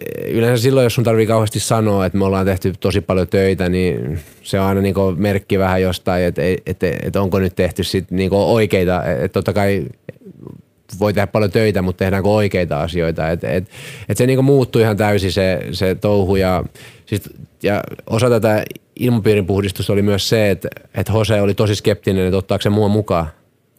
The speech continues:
Ja siitä jouduttiin käymään silloin niinku pitkät keskustelut. Mä halusin tavata Jose ja käytiin läpi vähän meidän ajatuksia. Et meillä oli vähän yhteistä historiaa siinä pelitimmellyksessä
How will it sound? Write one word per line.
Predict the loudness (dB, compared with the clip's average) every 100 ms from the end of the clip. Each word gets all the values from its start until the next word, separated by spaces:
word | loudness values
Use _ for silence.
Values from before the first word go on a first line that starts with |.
| _
Ja | -2 0 0
siitä | 0 2 0 0
jouduttiin | 0 0 0 0
käymään | 0 0 0
silloin | 0 0 0
niinku | 0 0 0 -2 -6 -20 -20 _ _
pitkät | -2 0 0
keskustelut. | 2 0 -2 -6 -2 -2 -2 -2
Mä | -2 0 0
halusin | 2 0 0
tavata | 2 2 2 0 -2 -2
Jose | -2 0 0
ja | 0 -2 0
käytiin | -2 0 0
läpi | 0 0 0
vähän | 0 0
meidän | 0 0
ajatuksia. | -2 -2 -4 -2
Et | -2
meillä | 0 2
oli | 2 0 -6 -20 -20 -20 -4
vähän | 0 2
yhteistä | 2 2 0 2
historiaa | -2 0 0 0 0
siinä | 0
pelitimmellyksessä | 0 0 0 -4 -2 0 2 2 0 0 -4 -2 -2